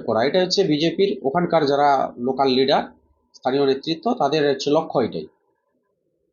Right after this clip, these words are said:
যে আমরা এককভাবে রাজনীতি করব, রাজনীতিতে বিরোধী বলে কিছু থাকবে না, এটাই হচ্ছে তাদের উদ্দেশ্য। সেই উদ্দেশ্য নিয়েই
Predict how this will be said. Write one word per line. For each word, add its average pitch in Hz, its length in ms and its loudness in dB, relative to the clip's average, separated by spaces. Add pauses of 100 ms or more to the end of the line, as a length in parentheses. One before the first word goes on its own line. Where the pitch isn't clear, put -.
(100)
যে 151 80 0
আমরা 147 200 2
এককভাবে 156 600 0
রাজনীতি 139 400 -4
করব, 185 300 -2
রাজনীতিতে 147 600 0
বিরোধী 170 300 4
বলে 196 180 6
কিছু 156 260 -6
থাকবে 107 260 -2
না, 101 120 -8
এটাই 135 180 -2
হচ্ছে 139 160 -6
তাদের 139 280 0 (1000)
উদ্দেশ্য। 139 460 0
সেই 135 240 0
উদ্দেশ্য 151 340 0
নিয়েই 175 460 2